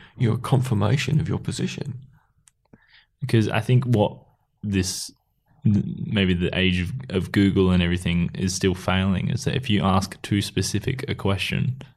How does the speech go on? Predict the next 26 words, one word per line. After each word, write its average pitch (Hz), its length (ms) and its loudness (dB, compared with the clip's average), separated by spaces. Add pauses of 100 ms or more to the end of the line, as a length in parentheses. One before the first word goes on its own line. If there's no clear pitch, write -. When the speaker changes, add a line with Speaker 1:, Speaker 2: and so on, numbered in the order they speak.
(100)
Speaker 2:
into 92 280 2
a 87 40 -2
search, - 320 -2
like 104 180 -2
a 92 60 0
search 95 360 0
engine, 123 400 -2 (240)
it's 92 220 0
not 98 160 6
gonna 87 180 4
give 80 200 -2
you - 160 0
the, - 180 -2 (140)
a 95 60 2
direct 90 340 0
answer 87 320 0
that 82 100 -4
you 85 100 0
want. 104 300 0
So - 100 -4
we 92 60 2
still 110 380 2 (220)
require 92 720 2
these 82 480 -2
interactions - 680 -2
with - 240 -6